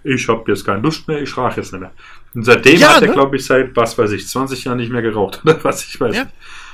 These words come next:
Speaker 1: Und,
Speaker 2: Ich,
Speaker 1: ja.
Speaker 2: ich, das ist halt, glaub ich, wirklich auch das. Das war ja bei mir auch so.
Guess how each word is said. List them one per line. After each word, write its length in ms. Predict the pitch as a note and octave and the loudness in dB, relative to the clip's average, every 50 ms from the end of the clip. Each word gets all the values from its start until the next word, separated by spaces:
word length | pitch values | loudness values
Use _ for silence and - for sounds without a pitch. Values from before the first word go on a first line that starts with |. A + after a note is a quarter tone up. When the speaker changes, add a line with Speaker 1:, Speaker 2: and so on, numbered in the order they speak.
| - - - - | -20 -20 -12 -4
Speaker 1:
Und, 360 | - B2 A#2+ A#2 A#2 A2+ A2 | -2 -2 0 -2 -2 -4 -4
Speaker 2:
Ich, 0 | |
Speaker 1:
ja. 40 | G#2+ G2+ - - - | -4 -4 -6 -8 -14
Speaker 2:
ich, 60 | - - | -8 -6
das 180 | E3+ F3+ - | -6 -4 -4
ist 180 | G3 A3 G#3+ - | -4 -6 -4 -4
halt, 160 | C4 C4 - - | -4 -6 -4 -4
glaub 140 | A3+ G#3 | -4 -4
ich, 180 | G#3 F#3 D#3+ D3 | -4 -6 -8 -8
wirklich 360 | A3+ C#4+ - G4 D4+ - - C3 | -8 -8 -8 -10 -12 -10 -6 -6
auch 140 | B2 A2 - | -4 -4 -4
das. 280 | - A2+ F#2+ - - - - - _ _ _ _ _ _ | -6 -6 -10 -10 -10 -12 -14 -16 _ _ _ _ _ _
Das 160 | - A#2 - D#3+ | -12 -8 -4 -2
war 80 | F3+ | 0
ja 120 | G#3+ A3 F#3+ | 0 0 2
bei 140 | G3 F#3+ F3+ | 0 0 -2
mir 260 | F#3 G#3+ A#3+ - - | -2 -4 -4 -6 -6
auch 180 | A#3+ D#4 - | -8 -6 -6
so. 320 | - - - - F#2+ E2+ | -6 -6 -6 -10 -12 -14